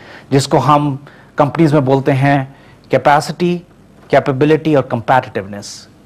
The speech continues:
ये तीन चीज़ें companies में build करने के लिए ये बहुत ही ज़रूरी होता है कि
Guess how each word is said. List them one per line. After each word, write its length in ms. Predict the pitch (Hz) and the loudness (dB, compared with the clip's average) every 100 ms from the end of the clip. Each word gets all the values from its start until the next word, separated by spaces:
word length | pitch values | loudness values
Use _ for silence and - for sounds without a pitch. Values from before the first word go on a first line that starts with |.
| - | 0
ये 100 | 175 | 0
तीन 280 | 175 247 277 | 2 2 2
चीज़ें 380 | - 185 196 | 4 4 4
companies 560 | - 160 135 165 170 135 | 2 0 0 0 0 2
में 300 | 147 147 151 - - - | 2 2 2 -6 -20 -14
build 280 | 113 143 208 | 0 2 4
करने 260 | 220 147 123 | 2 0 -2
के 120 | 117 | -2
लिए 320 | 113 127 139 - - - | -2 -2 -2 -8 -20 -4
ये 60 | 143 | -4
बहुत 680 | 120 123 143 170 240 - | -2 0 2 2 2 0
ही 160 | 202 196 | 0 2
ज़रूरी 540 | 131 113 135 165 196 190 135 | 2 2 4 6 4 0 -10
होता 220 | 143 131 131 | -6 0 0
है 200 | 135 139 | 2 0
कि 440 | 139 127 120 123 | 0 0 0 -4